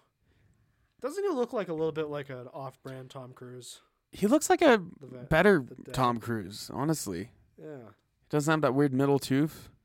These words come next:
Speaker 1: Uh, we should
Speaker 2: Uh, let me inspect his teeth, though.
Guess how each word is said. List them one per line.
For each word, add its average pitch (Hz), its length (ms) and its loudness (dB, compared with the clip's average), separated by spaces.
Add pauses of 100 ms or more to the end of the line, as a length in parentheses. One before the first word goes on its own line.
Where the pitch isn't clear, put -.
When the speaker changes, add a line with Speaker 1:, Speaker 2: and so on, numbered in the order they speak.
(1000)
Speaker 1:
Uh, 127 80 -16
we 143 140 -12
should 160 240 -12 (200)
Speaker 2:
Uh, 127 180 4
let 131 100 4
me 147 80 6
inspect 131 340 2
his - 120 -8
teeth, 120 260 -6
though. 104 220 -8